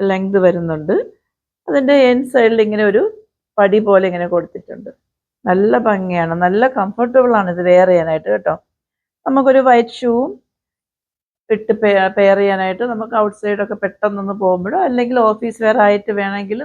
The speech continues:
നമുക്ക് യൂസ് ചെയ്യാൻ പറ്റിയ ഒരു നല്ല കുർത്തിയാണ്. ഇങ്ങനെയാണ് അതിന്റെ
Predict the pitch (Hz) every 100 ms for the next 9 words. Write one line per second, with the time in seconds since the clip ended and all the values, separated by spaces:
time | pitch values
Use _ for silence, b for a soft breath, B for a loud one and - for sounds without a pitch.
0 | 277 214 196 247 208 190 - 190 190 185
1 | - 190 214 494 - _ _ - 190 196
2 | 202 196 165 - 180 156 196 - _ _
3 | _ _ _ _ - 208 180 170 165 190